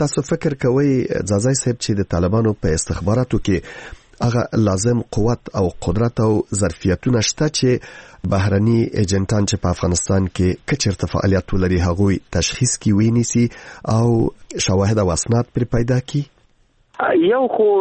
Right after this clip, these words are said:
Speaker 2: ډېره مهمه دا د پنځه څلوېښت کلنه جګړې تجربې راته ښودلې ده چې دلته بهرنیانو ته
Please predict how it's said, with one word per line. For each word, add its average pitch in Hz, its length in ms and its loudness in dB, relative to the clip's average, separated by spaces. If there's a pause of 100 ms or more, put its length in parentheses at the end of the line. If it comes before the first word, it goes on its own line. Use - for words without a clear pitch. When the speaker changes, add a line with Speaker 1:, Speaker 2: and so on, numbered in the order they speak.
Speaker 2:
ډېره 185 380 2
مهمه 180 340 2
دا 170 100 0
د 151 100 -2 (120)
پنځه 117 280 0
څلوېښت 113 320 0
کلنه 120 400 2 (920)
جګړې 87 320 0 (200)
تجربې 76 380 -2 (100)
راته 73 280 -4
ښودلې 82 480 0
ده 104 60 0 (720)
چې 92 360 0
دلته 190 340 0
بهرنیانو 139 800 0
ته 147 200 -2